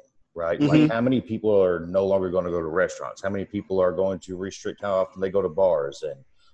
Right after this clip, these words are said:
Speaker 1: all these different things for the next probably a decade, we're gonna see a data set come out of this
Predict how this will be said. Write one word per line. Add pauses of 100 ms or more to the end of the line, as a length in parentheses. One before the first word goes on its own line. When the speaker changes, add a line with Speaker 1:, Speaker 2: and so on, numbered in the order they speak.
Speaker 1:
all
these
different
things
for
the
next
probably (460)
a
decade, (480)
we're
gonna
see (280)
a
data
set (120)
come
out
of
this